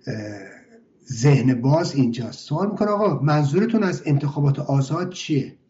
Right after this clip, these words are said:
انتخابات آزاد قبل از، اه، دوگل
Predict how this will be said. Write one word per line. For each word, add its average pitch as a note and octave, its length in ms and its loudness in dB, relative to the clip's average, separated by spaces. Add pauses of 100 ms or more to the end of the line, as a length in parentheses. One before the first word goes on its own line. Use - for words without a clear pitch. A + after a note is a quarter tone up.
(300)
انتخابات D3 460 0
آزاد F3+ 320 -2
قبل G3+ 580 0
از، - 440 -2 (880)
اه، D3 480 6
دوگل D#3+ 800 4